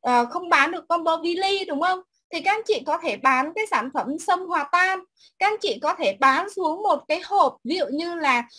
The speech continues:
à, vitamin C cherry hai trăm chín mươi chín. Ủa, chúng ta có kiến thức, chúng ta chỉ cần chia sẻ cho họ hiểu được giá trị sản phẩm thôi. Còn lại họ mua hay không mua là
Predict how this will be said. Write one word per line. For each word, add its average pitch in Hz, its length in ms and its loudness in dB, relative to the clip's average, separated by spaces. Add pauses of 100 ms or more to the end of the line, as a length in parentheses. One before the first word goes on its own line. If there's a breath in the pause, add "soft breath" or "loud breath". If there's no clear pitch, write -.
(160 loud breath)
à, 240 340 4
vitamin 339 460 0
C 349 280 -4
cherry 359 520 2
hai 349 180 -2
trăm 339 200 -2
chín 302 120 -2
mươi 294 100 -8
chín. 294 240 -4 (360)
Ủa, 254 280 6 (360)
chúng 302 160 -4
ta 370 100 2
có 320 220 4
kiến 302 240 -4 (100)
thức, 466 260 2
chúng 277 200 0
ta 339 120 0 (120)
chỉ 240 320 0
cần 311 260 2
chia 349 200 -2
sẻ 214 320 -4
cho 330 80 -2
họ 285 320 -2
hiểu 214 180 0
được 277 160 -6
giá 277 400 4
trị 262 220 -2
sản 202 200 -4
phẩm 233 200 0
thôi. 370 220 6 (380 soft breath)
Còn 320 200 4
lại 269 240 2
họ 233 220 2
mua 349 280 2
hay 359 260 -2
không 370 220 -6
mua 349 220 2
là 294 140 0